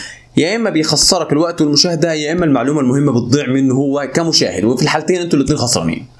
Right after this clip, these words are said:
فمهم جدًا انك تتكلم وتشرح الفيديو من البدايه للنهايه، يكون الفيديو محتواه ومضمونه كويس عشان اليوتيوب يرفع. وقابلت ناس كتير جدًا مهتميه انها تصور الفيديوهات وتعمل فيديوهات محترمه جدًا، بس مش شاغل باله بالكلمات المفتاحيه ولا بالوصف الخاص بالفيديو.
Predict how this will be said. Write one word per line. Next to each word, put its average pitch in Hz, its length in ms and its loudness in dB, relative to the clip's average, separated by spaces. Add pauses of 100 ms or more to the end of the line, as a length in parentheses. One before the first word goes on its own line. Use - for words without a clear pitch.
(540)
فمهم 175 380 0
جدًا 170 240 -2
انك 139 240 -2
تتكلم 156 540 0
وتشرح - 340 0
الفيديو 131 300 2
من 131 80 2
البدايه 123 300 0
للنهايه، 139 460 -2
يكون 139 220 0
الفيديو 135 420 2
محتواه 127 440 0
ومضمونه 120 440 0
كويس 123 300 0
عشان 113 180 2
اليوتيوب 110 360 0
يرفع. - 320 -4 (160)
وقابلت 208 300 2
ناس 196 180 0
كتير 160 240 2
جدًا 139 360 2
مهتميه 127 520 0
انها 131 180 -2
تصور 127 360 0
الفيديوهات 110 760 0
وتعمل 117 880 -2
فيديوهات 160 240 0
محترمه 151 360 0
جدًا، 143 360 0
بس 139 220 2
مش 123 100 2
شاغل 135 260 2
باله 131 240 0
بالكلمات 120 460 0
المفتاحيه 123 580 0
ولا 131 280 0
بالوصف 120 400 -2
الخاص 113 340 2
بالفيديو. 95 400 0